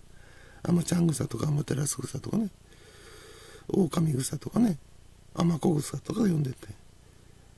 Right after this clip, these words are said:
で、ちょっとカチッてかじってき、指先で言って、「あんたはもうそれだけでいいわ」って。で、娘がカチッて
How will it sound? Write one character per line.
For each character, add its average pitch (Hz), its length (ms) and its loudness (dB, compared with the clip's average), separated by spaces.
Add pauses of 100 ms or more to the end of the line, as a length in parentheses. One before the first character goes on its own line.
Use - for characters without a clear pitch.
で、 262 380 8 (260)
ち 320 100 10
ょ - 20 12
っ - 40 8
と 262 120 4
カ 262 140 4
チ - 160 12
ッ 320 80 6
て 220 260 2
か - 180 0
じ 208 120 2
っ - 20 -4
て - 180 -2
き、 185 180 0
指 214 300 6
先 196 280 2
で 190 80 4
言 202 60 4
っ - 20 -2
て、 - 160 -10 (180)
「あ 220 100 0
ん 214 100 4
た - 140 0
は 285 80 4
も 196 140 6
う 147 120 -2 (360)
そ - 160 2
れ 196 80 4
だ 208 100 2
け - 120 0
で 311 100 2
い 226 140 6
い 269 80 6
わ」 214 100 2
っ 147 40 -2
て。 - 180 -12 (1120)
で、 320 180 8 (280)
娘 - 380 2
が - 80 -6
カ - 180 -2
チ - 180 -4
ッ - 20 0
て - 220 -12